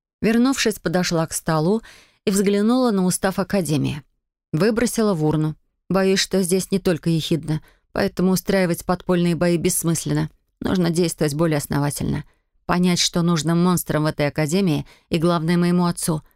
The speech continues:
Пока у меня есть преимущество, они не знают, что я одна из них. Магические твари и места их обитания — один из самых важных предметов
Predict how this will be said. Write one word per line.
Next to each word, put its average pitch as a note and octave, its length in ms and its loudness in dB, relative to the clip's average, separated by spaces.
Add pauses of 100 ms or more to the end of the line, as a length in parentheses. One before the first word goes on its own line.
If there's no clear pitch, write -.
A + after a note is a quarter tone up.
(280)
Пока - 260 -2
у E3+ 60 2
меня E3+ 180 2
есть E3+ 140 -2
преимущество, E3 760 -2
они E3 180 0
не D3+ 100 0
знают, E3+ 260 0
что - 200 -2
я D#3+ 100 2
одна D#3+ 240 0
из D3+ 80 -2
них. F3+ 260 0 (600)
Магические G#3 540 0
твари G#3 340 0
и F3+ 160 -2
места F3+ 340 0
их F#3+ 160 -2
обитания — E3 640 0 (240)
один F3+ 300 2
из F3+ 80 2
самых F#3 360 0
важных E3 380 0
предметов D#3 580 -2